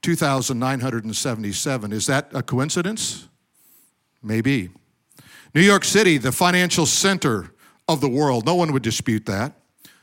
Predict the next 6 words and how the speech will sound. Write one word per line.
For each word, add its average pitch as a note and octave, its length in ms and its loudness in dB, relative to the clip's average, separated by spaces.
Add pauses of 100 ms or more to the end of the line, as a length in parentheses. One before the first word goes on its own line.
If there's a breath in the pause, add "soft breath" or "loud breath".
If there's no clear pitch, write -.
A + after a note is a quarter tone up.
(160 soft breath)
Definitely D#3 400 2
the A#2 100 -2
financial C3+ 460 -2
center A#2 500 -2
of A2+ 140 -4
America. A#2+ 720 -2